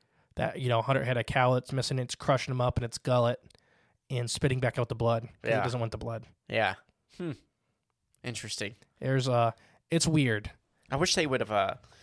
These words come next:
Speaker 2: like, collected the substance and
Speaker 1: What were they gonna do in eighteen eighty-one?
Speaker 2: I know, right? I know.
Speaker 1: Think about that. D N A was, nobody, D N A didn't exist for another hundred years almost
Speaker 2: Yeah.
Speaker 1: after this.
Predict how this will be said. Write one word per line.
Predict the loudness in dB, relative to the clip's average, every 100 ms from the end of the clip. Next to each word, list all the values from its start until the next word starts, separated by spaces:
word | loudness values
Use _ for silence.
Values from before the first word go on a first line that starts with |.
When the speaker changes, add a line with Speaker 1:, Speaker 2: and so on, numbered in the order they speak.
| -20 _
Speaker 2:
like, | 0 0 -2
collected | 2 2 2 -2
the | -2
substance | -4 -6 -8 -10 -10
and | -10 -14 -16 0
Speaker 1:
What | 4
were | 6
they | 6
gonna | 6
do | 6 4
in | 4
eighteen | 0 0 0
eighty-one? | 2 2 2 2
Speaker 2:
I | 2
know, | 4 4 4
right? | 4 4 2 -6 -2
I | 2
know. | 4
Speaker 1:
Think | 4 6
about | 4
that. | 2 2
D | 4
N | 6
A | 8
was, | 8 6
nobody, | 4 4 4 0 -6 _ _ -20 _ _ _ _ _
D | 2
N | 4
A | 6
didn't | 4 2
exist | 0 2 2 0 -6 -12 _ _ _ _ _ _ _
for | 2
another | 4 4
hundred | 2 2
years | 2 2 2
almost | -2 -4 -8 -8 -4
Speaker 2:
Yeah. | 0 0
Speaker 1:
after | 0 -4
this. | -6 -8